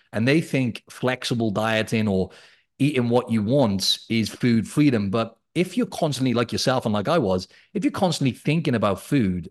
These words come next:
and essentially you're governed by food 'cause it's always on your mind, that is actually the opposite to food freedom, I would say, right? Food freedom is where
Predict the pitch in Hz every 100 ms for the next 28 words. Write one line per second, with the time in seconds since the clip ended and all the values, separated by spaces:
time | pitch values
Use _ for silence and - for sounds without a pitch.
0 | - 127 127 175 160 127 90 - 123 127
1 | 101 92 90 92 - 147 107 92 107 95
2 | 98 113 113 104 98 95 95 131 90 87
3 | 85 - _ _ _ _ _ 135 143 127
4 | 127 - 113 104 104 123 - - 82 101
5 | 107 92 - 123 90 92 92 87 110 98
6 | 135 - 147 104 135 107 101 98 101 98